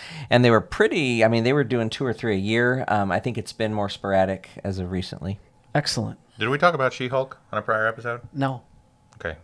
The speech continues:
Speaker 3: Can I do that?
Speaker 2: Sure.
Speaker 3: Okay. So I'm trying to branch out, trying to learn about this other stuff that I don't usually watch. I have to thank John, who sent me a screenshot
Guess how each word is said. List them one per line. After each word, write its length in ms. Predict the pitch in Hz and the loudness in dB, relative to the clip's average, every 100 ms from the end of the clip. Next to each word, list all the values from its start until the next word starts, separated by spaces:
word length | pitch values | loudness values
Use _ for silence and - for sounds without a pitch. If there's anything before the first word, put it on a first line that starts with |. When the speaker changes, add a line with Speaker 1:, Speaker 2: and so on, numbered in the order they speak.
| _ - | _ -6
Speaker 3:
Can 100 | 85 | -4
I 80 | |
do 120 | 87 90 | -2 0
that? 260 | 104 127 - | 0 -2 -14
Speaker 2:
Sure. 360 | - 160 311 - _ - | -4 -4 -4 -16 _ 10
Speaker 3:
Okay. 440 | 165 - 92 69 - - | 10 10 0 -4 -10 0
So 420 | 170 175 175 - _ _ - | 6 8 6 2 _ _ -8
I'm 120 | 117 | -8
trying 260 | 117 143 175 | 6 8 8
to 40 | |
branch 300 | 165 160 175 | 8 6 8
out, 340 | 135 135 - - - - _ _ _ _ _ - | 8 8 6 -8 -14 -20 _ _ _ _ _ -6
trying 180 | 117 120 | 2 4
to 180 | 123 107 117 | 2 0 2
learn 300 | 117 127 131 | 4 6 6
about 380 | 120 120 127 113 | 8 8 8 2
this 220 | 117 - | -2 0
other 400 | 123 120 113 110 - - | 2 6 4 2 -12 -20
stuff 560 | - - 113 110 - - | -14 4 6 6 4 0
that 120 | 98 | 4
I 80 | 98 | 6
don't 200 | 107 113 | 4 0
usually 320 | 110 104 110 | -6 0 0
watch. 480 | 104 95 95 - - _ - - - _ _ - | 4 6 6 2 -14 _ -20 -20 -20 _ _ 0
I 120 | 104 101 | 4 6
have 160 | 110 | 6
to 80 | 127 | 6
thank 240 | 135 139 | 0 0
John, 360 | 139 120 123 156 - _ - | 4 4 4 0 -12 _ -6
who 260 | 110 113 | -2 -2
sent 340 | - 113 123 120 | 0 2 0 0
me 380 | 110 113 117 110 | 0 2 0 0
a 180 | 104 | -2
screenshot 920 | 101 - 135 156 156 - 95 90 - | -2 -2 0 0 -2 4 6 6 2